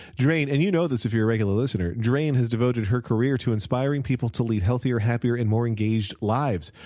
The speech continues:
For more than twenty years, she's consulted with leaders and influential thinkers across the globe.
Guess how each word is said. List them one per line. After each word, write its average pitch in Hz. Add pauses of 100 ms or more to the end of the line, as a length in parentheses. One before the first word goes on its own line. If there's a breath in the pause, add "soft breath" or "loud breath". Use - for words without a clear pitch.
(220 loud breath)
For 127
more 135
than 127
twenty 175
years, 117
she's 117
consulted 127
with 113
leaders 127
and 117
influential 127
thinkers 95
across 104
the 104
globe. 90